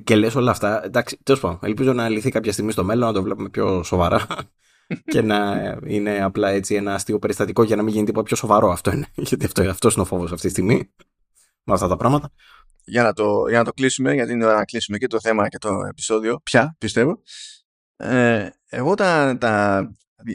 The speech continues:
Speaker 2: όταν διαβάζω για τέτοιες ιστορίες και σκέφτομαι πώς τρίβουν τα χέρια τους από πίσω οι δικηγόροι, γιατί σου λέει, «Μέχρι να τελεσεδικήσουν όλα αυτά έχει να βγει πολύ φράγκο», ε, μου έρχεται να παραφράσω εκείνο το σλόγγαν για,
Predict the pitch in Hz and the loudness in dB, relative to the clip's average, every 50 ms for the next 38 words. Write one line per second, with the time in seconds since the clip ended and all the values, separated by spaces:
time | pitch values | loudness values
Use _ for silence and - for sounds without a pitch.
0 | - - - - - 107 - - - - 170 151 131 123 117 139 147 131 123 110 | -12 -14 -16 -14 -14 -14 -8 -6 -4 -2 0 2 4 4 6 4 4 2 0 -4
1 | 107 123 127 123 110 - - 104 101 101 101 101 101 - - 107 - - 131 - | -6 -4 -4 -4 -4 -4 -2 -2 -2 0 0 -2 -2 -4 -6 -6 -4 -2 -2 -2
2 | - 147 143 135 123 120 113 107 104 101 98 - - 131 - - 135 135 139 135 | 0 2 2 4 4 4 2 2 2 0 -2 0 0 0 2 2 2 2 4 4
3 | 117 110 107 - 123 117 117 110 101 95 101 98 95 98 - - 95 95 - 120 | 2 0 0 -2 0 0 0 0 0 -2 -6 -8 -8 -8 -8 -8 -8 -8 -8 -6
4 | 117 - 117 110 104 101 98 101 104 110 110 110 104 104 - - 120 117 117 120 | -2 0 0 0 0 -2 -6 -4 -2 -2 0 0 -2 -4 -6 -8 -4 -2 2 2
5 | 127 123 131 123 123 120 113 104 - 107 95 90 - 127 - - 117 117 110 101 | 2 2 2 0 0 -2 -4 -4 -4 -6 -8 -6 -8 -8 -6 -4 -2 -2 -2 0
6 | - 127 120 120 123 113 104 110 123 - 101 104 120 113 107 101 98 90 98 117 | 2 0 0 2 0 -2 -4 -4 -2 0 0 0 2 4 4 4 4 4 0 -2
7 | 117 - _ _ _ _ _ _ - - _ _ _ _ _ _ _ _ _ _ | -4 -10 _ _ _ _ _ _ -20 -20 _ _ _ _ _ _ _ _ _ _
8 | _ _ _ _ _ _ _ _ _ _ _ _ _ - - - 123 120 117 113 | _ _ _ _ _ _ _ _ _ _ _ _ _ -10 -4 0 0 2 2 2
9 | 110 107 104 104 - 131 127 151 175 - 208 - 202 180 156 143 135 127 120 117 | 2 0 -2 -4 -4 -2 0 0 0 -2 -4 -6 -4 0 0 2 2 2 2 2
10 | 117 113 110 110 - 110 110 107 104 - 151 160 - - 190 180 170 156 135 131 | 2 2 0 0 -2 -2 -2 -2 0 0 0 0 0 -2 -2 0 0 0 0 0
11 | 151 165 170 160 156 151 - - - - 127 135 139 143 139 143 139 135 127 120 | -2 -2 0 0 0 0 -2 -6 -6 0 0 2 4 4 4 4 6 4 4 2
12 | 117 113 | 0 -2